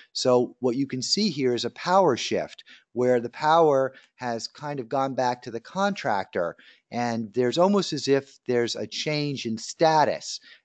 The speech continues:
And that's what I, what I tend to look at as, as an actor, we get into talking about status all the time.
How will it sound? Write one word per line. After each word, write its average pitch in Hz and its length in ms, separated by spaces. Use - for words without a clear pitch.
And 113 160
that's 156 260
what 139 160
I, 147 280
what 113 460
I 135 140
tend 131 240
to 110 60
look 110 260
at 101 160
as, 104 300
as 113 160
an 120 80
actor, 139 360
we 113 180
get 113 180
into 117 340
talking 117 460
about 104 300
status 113 540
all 101 140
the 95 100
time. 92 460